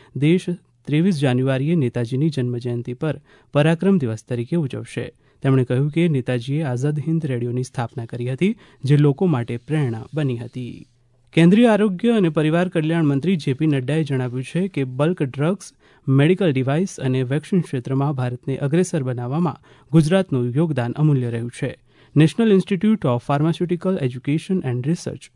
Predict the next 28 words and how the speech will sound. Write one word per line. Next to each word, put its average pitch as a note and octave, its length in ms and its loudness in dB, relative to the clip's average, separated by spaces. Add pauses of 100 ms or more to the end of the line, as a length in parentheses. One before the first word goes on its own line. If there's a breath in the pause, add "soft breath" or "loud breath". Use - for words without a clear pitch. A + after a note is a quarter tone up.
(320 soft breath)
નાઇપર E3+ 360 4
ખાતે E3+ 340 -2
ફાર્મા C#3+ 400 0
ઇનોવેશન C#3+ 540 0
for B2 300 -4
નેશન D3 440 -2
બિલ્ડિંગ C#3 340 -2
કાર્યક્રમમાં C3 640 -4 (320 soft breath)
શ્રી E3+ 100 4
નડ્ડાએ E3 360 4
જણાવ્યું B2+ 420 -2
કે D#3 100 -6
દેશના C#3 480 -2
પ્રતિભાશાળી D3+ 720 -4
કર્મચારીઓ C3 760 -4 (320 soft breath)
પહેલા E3 280 2
બહાર C#3+ 300 0
જતા A#2+ 260 -8
હતા, A#2+ 340 -8 (160)
પણ C3 120 0
હવે C3+ 260 0
તેમને C3+ 320 0
ભારતમાં C3 520 -4
જ B2+ 100 -16 (360 soft breath)
તક C#3+ 260 0
મળી C#3+ 280 2
રહી A#2 160 -8
છે. B2 280 -6